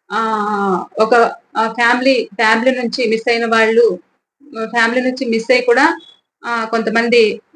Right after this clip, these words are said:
ఆ, ఇబ్బంది పడుతున్నారన్నమాట. ఒక ఫ్యామిలీ లాగా ఉండాలి అనుకున్న వాళ్ళు కూడా ఇక్కడ మిస్ అయ్యి చాలా బాధపడుతున్నారు. అంటే లైఫ్ లాంగ్ తోడుంటాను అని మీ పర్సన్ మీకు చెప్పిండొచ్చు. So హ్యాపీగా ఉండాలి,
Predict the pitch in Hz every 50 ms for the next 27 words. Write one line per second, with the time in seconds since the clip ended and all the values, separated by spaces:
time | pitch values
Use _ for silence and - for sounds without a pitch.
0 | 208 208 208 202 202 202 185 196 240 233 247 247 220 - - 226 208 202 202 202
1 | 202 202 202 202 202 202 - 277 302 302 302 - - _ _ _ _ _ _ 254
2 | 254 254 269 269 269 247 240 247 254 269 277 262 262 254 254 262 262 254 - -
3 | - _ _ _ _ _ _ _ _ _ _ _ _ _ _ _ _ _ 226 233
4 | 240 254 254 254 247 233 226 233 233 226 226 214 214 208 220 220 220 247 269 302
5 | 330 269 254 - - 240 233 220 220 226 220 - 269 240 233 247 302 381 392 -
6 | - _ _ - 247 247 - - 190 214 214 214 214 214 226 208 190 - 214 202
7 | 196 196 190 196 196 214 226 226 302 381 427 - - _ _ - - _ _ _
8 | _ _ _ _ _ _ _ _ _ _ _ _ _ _ _ _ 233 247 262 269
9 | 269 262 269 285 302 311 302 302 - _ _ _ _ _ - 247 247 262 269 262
10 | 254 247 233 226 233 254 247 240 240 220 220 226 226 226 196 - - 254 247 233
11 | 214 202 226 208 - 208 190 190 233 226 214 214 202 202 - 202 180 185 - _
12 | _ _ _ - 277 320 320 - 233 220 220 - 269 247 269 262 247 240 233 226
13 | 233 226 220 220 233 226 214 - -